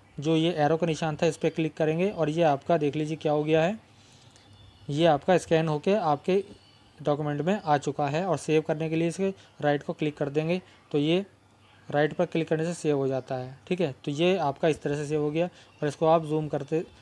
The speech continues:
दो फिंगर से आप इसको बड़ा छोटा करके देख सकते हैं कि किस तरह का आपका डॉक्यूमेंट आया है। देख लीजिए क्लियर आया है ना। तो आपको दोनों तरीके मैंने बता दिए हैं कि आप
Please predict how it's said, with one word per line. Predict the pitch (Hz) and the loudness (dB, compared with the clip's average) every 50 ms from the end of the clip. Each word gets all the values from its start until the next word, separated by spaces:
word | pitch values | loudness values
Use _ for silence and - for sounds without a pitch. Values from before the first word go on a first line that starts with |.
| - - 147 | -14 -4 0
दो | 143 160 | 0 0
फिंगर | 156 - 156 156 160 160 151 | 0 0 -2 0 0 0 0
से | 147 175 190 196 - - - - - - - - - | 0 -2 -4 -4 -8 -16 -20 -20 -20 -20 -12 -4 -2
आप | 143 143 | -2 -2
इसको | 147 139 - 180 185 196 - - - _ _ - - | -2 -2 -2 -2 -2 -2 -4 -8 -18 _ _ -14 -6
बड़ा | 143 143 143 156 151 | -2 0 2 2 2
छोटा | - - 143 139 147 | 0 -2 -2 -2 -2
करके | 135 151 135 139 151 | -2 -2 -2 -2 -2
देख | 135 143 139 131 | 0 0 -2 -2
सकते | - 147 - - - 160 | -4 -8 -10 -6 -6 -4
हैं | 160 165 | -4 -4
कि | - 170 156 | -4 -6 -8
किस | - - 139 - - | -8 -8 -12 -10 -8
तरह | - 147 147 143 | -6 -6 -4 -2
का | 151 143 | -2 -2
आपका | 139 135 - 151 | -4 -4 -4 -4
डॉक्यूमेंट | 139 143 139 139 147 151 160 156 | -4 -4 -4 -4 -6 -6 -4 -4
आया | 147 135 135 131 | -4 -4 -4 -4
है। | 131 131 | -6 -6
देख | 131 135 143 135 151 | -4 -2 -2 -2 -2
लीजिए | 147 147 139 143 147 147 - - - - - _ _ _ - | -4 -4 -4 -4 -6 -6 -8 -12 -20 -20 -20 _ _ _ 2
क्लियर | 170 175 180 180 | 4 4 6 6
आया | 180 170 165 | 4 4 4
है | 170 | 2
ना। | 180 202 202 - _ - - - _ - | 0 -2 -6 -8 _ -20 -20 -20 _ -4
तो | 208 202 | -4 0
आपको | - 165 165 165 - 202 185 | 4 4 4 4 4 2 2
दोनों | 147 151 151 160 165 | 2 2 0 0 0
तरीके | 175 165 165 160 185 175 | 0 -2 0 0 0 0
मैंने | 175 175 175 170 | 0 0 0 0
बता | 170 165 175 170 | 2 2 2 2
दिए | 160 175 175 175 | 4 2 2 2
हैं | 170 180 196 196 - - - - - - | 2 0 -2 -4 -8 -14 -20 -20 -12 -6
कि | - 175 | -2 0
आप | 160 151 165 180 180 | 2 4 2 2 0